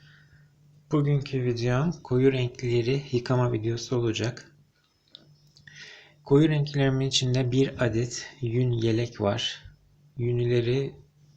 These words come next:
yünler artık toplanmadığı için koyu renklerin içine sadece bir tane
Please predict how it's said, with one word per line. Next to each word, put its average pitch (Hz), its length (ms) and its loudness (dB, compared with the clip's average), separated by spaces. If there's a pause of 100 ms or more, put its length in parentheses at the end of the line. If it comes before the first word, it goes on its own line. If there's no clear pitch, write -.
(140)
yünler 127 380 2
artık 117 340 -4
toplanmadığı 123 720 -2
için 117 500 -2 (600)
koyu 135 240 0
renklerin 123 720 0
içine 120 340 -2
sadece 123 360 -2
bir 120 160 0
tane 110 540 -4